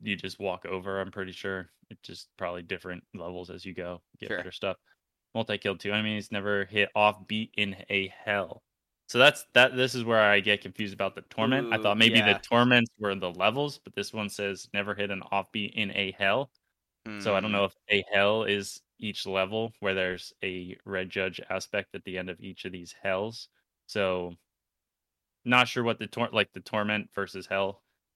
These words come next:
Speaker 1: uh, wording here is, "But dying twenty times, that should be an easy one."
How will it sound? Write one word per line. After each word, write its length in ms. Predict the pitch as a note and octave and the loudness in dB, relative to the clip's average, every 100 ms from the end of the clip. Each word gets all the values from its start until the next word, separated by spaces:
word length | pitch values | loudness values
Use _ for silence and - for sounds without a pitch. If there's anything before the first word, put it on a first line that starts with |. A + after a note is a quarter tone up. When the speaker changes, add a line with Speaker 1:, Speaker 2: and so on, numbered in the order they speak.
| _ | _
Speaker 1:
uh, 240 | F#2+ F#2 F#2 | -6 -4 -4
wording 380 | F#2+ G2 F#2+ F2+ | -4 -2 -4 -6
here 300 | F#2+ F2+ F2 | -8 -6 -8
is, 300 | F2+ - _ _ _ _ | -12 -18 _ _ _ _
"But 240 | F2+ E2+ _ _ _ _ _ _ _ _ _ _ _ _ | -12 -12 _ _ _ _ _ _ _ _ _ _ _ _
dying 240 | F#2 F#2 | 4 4
twenty 220 | F2+ G2 F#2 | 0 -6 0
times, 300 | A2 C3 A2+ | 2 0 -2
that 80 | |
should 100 | F#2+ | -12
be 80 | - | -14
an 60 | F2 | -10
easy 180 | G2+ A#2+ | -6 -4
one." 260 | A#2 A2+ | -4 -4